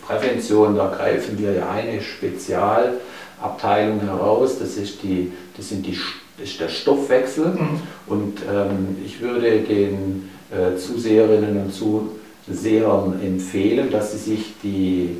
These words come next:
Speaker 1: Definition für den Begriff Mikronährstoffe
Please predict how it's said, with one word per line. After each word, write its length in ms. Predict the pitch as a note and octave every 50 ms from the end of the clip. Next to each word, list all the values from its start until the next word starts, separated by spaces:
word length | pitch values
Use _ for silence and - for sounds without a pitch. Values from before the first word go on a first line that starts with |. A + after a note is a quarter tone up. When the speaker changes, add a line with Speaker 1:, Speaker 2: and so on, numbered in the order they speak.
| - - - - - - -
Speaker 1:
Definition 760 | A#2 A#2+ A#2+ C3+ C3+ A2 G#2+ G#2 G2+ - - A#2+ A#2+ C#3 -
für 80 | C#3
den 180 | C#3 A#2+ G#2+ G2+
Begriff 380 | A2 A2 A2 A2+ A#2 A2+ - -
Mikronährstoffe 1000 | A2+ C3+ - - - B2 A#2 G#2+ G#2 G#2 G#2 G#2+ - - G2+ F#2+ - - - -